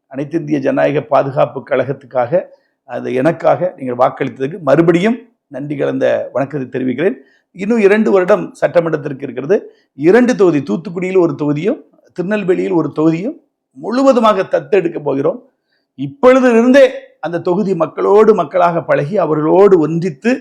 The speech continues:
அவர்கள் தேவைகளை எல்லாம் சந்தித்து, அஹ், இரண்டு வருஷம் கடுமையான முயற்சி செய்ய போகிறோம்.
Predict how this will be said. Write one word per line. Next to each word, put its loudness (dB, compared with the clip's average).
அவர்கள் -4
தேவைகளை 4
எல்லாம் 2
சந்தித்து, -4
அஹ், -6
இரண்டு 4
வருஷம் 2
கடுமையான 0
முயற்சி -2
செய்ய -4
போகிறோம். -2